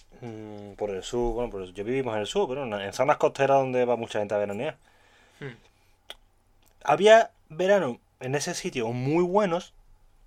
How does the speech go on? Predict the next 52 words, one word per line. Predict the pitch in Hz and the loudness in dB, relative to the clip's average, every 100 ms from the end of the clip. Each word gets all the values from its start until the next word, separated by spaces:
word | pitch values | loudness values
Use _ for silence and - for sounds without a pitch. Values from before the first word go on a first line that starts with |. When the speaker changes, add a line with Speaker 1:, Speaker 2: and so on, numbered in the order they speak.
| _ _ _ | _ _ _
Speaker 1:
y | - 120 | -10 -6
veranos | 117 139 170 | -2 -2 -4
no | 165 160 | 2 2
tan | 131 101 | 4 0
buenos. | 87 87 101 135 | -2 -10 -10 -12
Y | 135 127 | -10 -4
los | 135 | -2
no | 165 226 | -2 -4
tan | 269 254 | -4 -6
buenos | 247 254 254 | -2 -2 0
a | |
veces | 247 240 247 | -4 -4 -2
para | 226 | -2
mí | 202 | 0
arruinaban | 208 196 180 175 | 2 2 6 6
un | 175 156 | 6 2
poco | 160 175 | 0 4
los | 143 | 4
buenos. | 101 113 104 - _ _ _ _ _ _ _ _ | 4 0 -2 -10 _ _ _ _ _ _ _ _
Y | - 135 147 | -8 0 0
este | 151 180 | 2 2
año | 190 190 | 2 2
me | 190 | 2
he | 175 | 2
reconciliado | 165 165 139 160 151 147 | 2 -2 -2 2 6 6
un | |
poco | 143 147 | 6 6
con | 139 135 | 6 4
ese | 123 | 0
sitio. | 143 143 123 - _ _ | -2 -2 -6 -8 _ _
Speaker 2:
Mm. | 139 127 117 _ - | -20 -18 -20 _ -4
Speaker 1:
Y | 139 | 2
no | |
me | 190 240 | 6 8
da | 214 | 8
nostalgia. | 156 220 233 147 - _ _ _ _ _ _ _ _ _ | 8 8 6 2 -16 _ _ _ _ _ _ _ _ _
Simplemente | - - 156 180 185 190 | -8 -2 4 4 4 2
creo, | 185 185 190 - - _ _ _ _ _ _ _ _ _ _ | 0 0 0 -4 -10 _ _ _ _ _ _ _ _ _ _
he | 151 | -2
creado | 156 170 175 | 2 4 4
un | 175 | 6
nuevo | 175 175 | 6 6
vínculo | 170 175 170 165 | 4 2 6 6
emocional | 156 - 156 151 | 6 4 2 2
con | 151 | 2
ese | 135 | -2
sitio. | 120 107 104 | -8 -8 -6
No | 117 | -4
sé | 135 | -4
si | 135 | -6
me | |
explico. | 139 127 104 87 | -6 -4 -6 -8